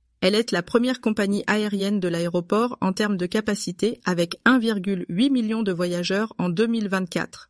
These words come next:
juste derrière l'espagnol Volotea en nombre de passagers. Au départ de Nantes, EasyJet opérera trente-cinq destinations dont quatre nouvelles cet été, Hurghada, Égypte, Minorque, Espagne, Rhodes et La Canée, Grèce,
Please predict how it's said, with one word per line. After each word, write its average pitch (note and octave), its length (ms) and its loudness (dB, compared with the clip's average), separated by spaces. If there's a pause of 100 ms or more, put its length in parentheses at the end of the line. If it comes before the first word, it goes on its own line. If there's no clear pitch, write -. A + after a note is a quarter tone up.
(160)
juste C4+ 320 0
derrière F3+ 400 -2
l'espagnol G3+ 480 0
Volotea G3+ 680 0
en F3+ 100 0
nombre G3+ 280 0
de F3 80 -2
passagers. E3+ 560 -4 (960)
Au F#3+ 80 4
départ A#3+ 300 2
de A3 100 0
Nantes, F#3+ 400 -4 (140)
EasyJet B3 500 2
opérera G3+ 480 2
trente-cinq B3 480 0
destinations A3 640 -2
dont F#3 160 -2
quatre B3 320 0
nouvelles G#3+ 320 2
cet A3+ 260 0
été, F#3+ 360 0 (340)
Hurghada, G#3+ 500 2 (220)
Égypte, F#3+ 520 0 (280)
Minorque, A3 540 0
Espagne, G3 520 2 (240)
Rhodes F#3+ 480 4
et F3+ 80 2
La F3+ 120 0
Canée, F#3 440 -2
Grèce, - 480 -2